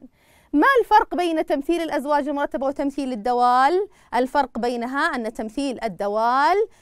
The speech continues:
دائمًا ترتبط الإحداثي السيني، ويرتبط الإحداثي السيني والإحداثي الصادي بقاعدة نسميها قاعدة الدالة. ممتاز. ناقشنا في الحصة السابقة هذا التكليف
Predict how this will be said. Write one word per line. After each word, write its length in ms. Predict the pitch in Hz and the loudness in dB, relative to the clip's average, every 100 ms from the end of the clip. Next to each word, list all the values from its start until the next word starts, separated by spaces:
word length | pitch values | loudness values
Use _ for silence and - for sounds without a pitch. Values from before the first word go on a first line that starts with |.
| _ 185 | _ 2
دائمًا 600 | 254 339 330 330 330 311 | 6 6 4 -2 -2 -2
ترتبط 640 | 330 285 294 240 208 220 _ | -2 -4 -4 -4 -4 -6 _
الإحداثي 760 | 226 180 220 220 254 240 240 214 | -8 -8 -10 0 2 2 -2 -6
السيني، 360 | 214 - 233 202 | -6 -8 -8 -4
ويرتبط 520 | 220 339 - 339 320 | -2 0 -2 -2 0
الإحداثي 440 | 302 269 294 285 | -2 0 -4 -2
السيني 420 | 277 - 254 202 | -8 -8 -10 -8
والإحداثي 500 | 190 196 220 240 294 | -10 -10 -4 -2 -2
الصادي 560 | 302 - 285 294 294 330 | -6 -2 2 2 0 -2
بقاعدة 880 | 233 240 233 254 269 285 302 294 415 - _ - | -4 -2 0 4 4 2 2 2 2 -2 _ -16
نسميها 400 | 220 240 240 247 | -8 -6 -6 -8
قاعدة 680 | - 233 247 269 269 294 415 - _ _ - | -4 0 2 2 0 2 0 0 _ _ -4
الدالة. 580 | 220 165 190 196 208 254 | -4 -4 -4 -4 -6 -4
ممتاز. 640 | 247 202 - 185 - - _ _ _ _ _ _ _ _ _ _ _ _ - | -4 -6 -12 -16 -18 -20 _ _ _ _ _ _ _ _ _ _ _ _ 0
ناقشنا 600 | 302 415 480 - 320 262 | 4 6 4 0 0 0
في 80 | 294 | -2
الحصة 260 | - 285 | -4 -4
السابقة 540 | 262 330 262 220 220 220 | 0 2 2 2 2 2
هذا 500 | 254 247 226 226 226 | 4 2 2 0 -2
التكليف 800 | - 220 - 233 269 359 480 | -6 -8 -8 -8 -4 -4 -4